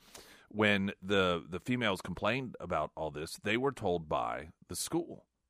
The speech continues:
that they would be offered free counseling. See, there's something wrong with them.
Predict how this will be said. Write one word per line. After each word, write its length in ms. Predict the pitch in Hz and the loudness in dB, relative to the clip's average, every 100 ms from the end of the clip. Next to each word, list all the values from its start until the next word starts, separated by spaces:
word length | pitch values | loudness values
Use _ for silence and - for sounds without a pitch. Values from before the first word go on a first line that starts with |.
| _ _ _ _ - | _ _ _ _ 0
that 160 | 98 95 | 0 2
they 240 | - 101 98 | 2 4 4
would 200 | 98 98 | 2 0
be 240 | 101 87 | 0 2
offered 360 | 101 95 104 87 | 4 4 2 -8
free 200 | - 104 | -4 -4
counseling. 640 | - 107 104 104 - 64 - _ _ _ | -4 -6 -4 -6 -12 -14 -18 _ _ _
See, 160 | - 110 | -4 -2
there's 160 | 98 | 0
something 260 | - 113 92 | 0 -2 -2
wrong 300 | 85 85 90 | 0 0 -2
with 160 | 76 - | -6 -12
them. 160 | - | -18